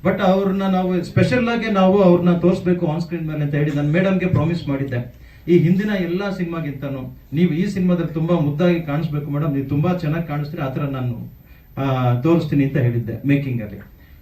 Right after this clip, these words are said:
So ಅದೇ ತರನೇ ಅವ್ರಿಗೋಸ್ಕರ ನಾವು specially first time, ಆ, ಶ್ವೇತಾ ಶ್ರೀನಿವಾಸ್ ಅಂತ ಹೇಳಿ, ಆ, ಅವ್ರನ್ನ, ಅವ್ರಿಗೆ ಸ್ಪೆಷಲ್ ಆಗಿ ಅವ್ರನ್ನ ಅಪಾಯಿಂಟ್ ಮಾಡಿದ್ವಿ ಕಾಸ್ಟ್ಯೂಮ್ ಡಿಸೈನರ್ ಅಂತ.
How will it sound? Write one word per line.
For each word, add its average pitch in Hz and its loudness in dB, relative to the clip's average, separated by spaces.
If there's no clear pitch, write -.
So 165 0
ಅದೇ 165 2
ತರನೇ 190 2
ಅವ್ರಿಗೋಸ್ಕರ 180 2
ನಾವು 170 0
specially 175 -4
first 170 -8
time, 151 -8
ಆ, 139 -6
ಶ್ವೇತಾ 175 -4
ಶ್ರೀನಿವಾಸ್ 151 -8
ಅಂತ 135 -12
ಹೇಳಿ, 139 -10
ಆ, 143 -2
ಅವ್ರನ್ನ, 156 4
ಅವ್ರಿಗೆ 143 0
ಸ್ಪೆಷಲ್ 175 -8
ಆಗಿ 170 -6
ಅವ್ರನ್ನ 147 -8
ಅಪಾಯಿಂಟ್ 151 -6
ಮಾಡಿದ್ವಿ 143 -6
ಕಾಸ್ಟ್ಯೂಮ್ 135 -4
ಡಿಸೈನರ್ 127 -2
ಅಂತ. 120 -4